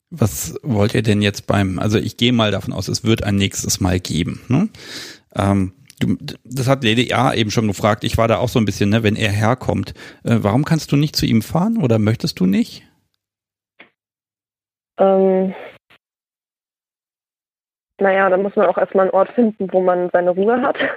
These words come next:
Speaker 1: Ja, das stimmt.
Speaker 2: Das ist auch sowieso das Problem.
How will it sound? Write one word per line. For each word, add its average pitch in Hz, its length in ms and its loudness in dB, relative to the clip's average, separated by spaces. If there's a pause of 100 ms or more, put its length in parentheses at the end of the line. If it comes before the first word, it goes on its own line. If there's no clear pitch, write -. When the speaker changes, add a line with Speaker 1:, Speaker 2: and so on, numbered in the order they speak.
(500)
Speaker 1:
Ja, 98 220 2
das 120 120 2
stimmt. - 340 0
Speaker 2:
Das 202 120 2
ist 196 200 0
auch 190 220 0 (120)
sowieso 202 400 0
das 208 100 -8 (100)
Problem. 214 540 0